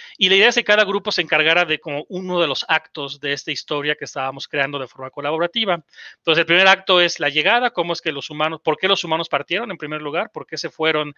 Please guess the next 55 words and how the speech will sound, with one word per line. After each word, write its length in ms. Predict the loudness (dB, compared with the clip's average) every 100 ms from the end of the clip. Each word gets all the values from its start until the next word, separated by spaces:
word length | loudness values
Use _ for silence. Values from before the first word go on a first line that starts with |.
| -20 -20 -10
de 140 | -4
la 80 | -4
Tierra 480 | 0 0 2 0 -2
y 80 |
por 180 | -8 -8
qué 80 | -2
llegaron 320 | 0 0 0
a 60 | 2
Marte, 300 | 0 2 -2
y 40 |
cómo 240 | 2 0 2
fue 160 | 2
esta 180 | 2 0
llegada 520 | 0 2 2 2 0 -4 -20 _
al 120 | -14 -10
planeta 360 | -6 -2 -2
rojo, 340 | 2 2 4 2
en 80 |
todo 160 | 4 2
este 160 | 4 0
contexto 400 | 0 -2 -2 -4
mitológico, 540 | -2 0 0 0 -6
evidentemente. 580 | -8 -8 -10 -14 -14 -12
Recuerden 300 | 0 0 2
que 60 |
esto, 220 | 2 2 0 -4 -18 -20
n-, 240 | -10 -8 -6 -2
el 140 | -2
punto 240 | 0 2
no 60 | 4
era 100 | 4
hacer 160 | 4 2
una 80 |
historia 160 | 2 0
de 80 | 0
ciencia 180 | -4 -2
ficción 300 | 0 0 0
tal 200 | -2 2
cual, 300 | 2 2 0
sino 240 | -6 -2
más 160 | 0 0
bien 180 | -4 -4
un 200 | -8 -6
mito. 280 | -6 -6 -8
Entonces, 340 | -8 -10 -4
había 300 | 2 2 0
siempre 380 | -6 -6 -2 -2
este 160 | 0 -4
tiempo 440 | 0 -2 -2 -6
mítico, 600 | -6 -6 -8 -8 -6 -6 -10 -16 -6
esta 240 | -4 0
idea 380 | 2 4 4 4
de, 180 | 2 0
de 120 | -6
estamos, 500 | -2 -2 -2 -6